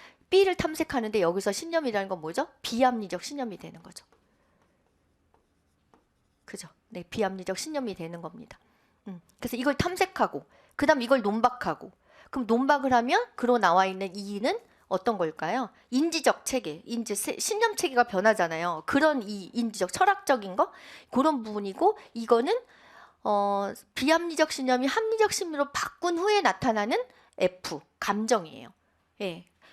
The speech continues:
감정인데 원래 의미상은, 그러니까 원어로는 감정인데 의미상으로는 행동과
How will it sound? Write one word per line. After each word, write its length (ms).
감정인데 680
원래 240
의미상은, 580
그러니까 460
원어로는 640
감정인데 560
의미상으로는 720
행동과 600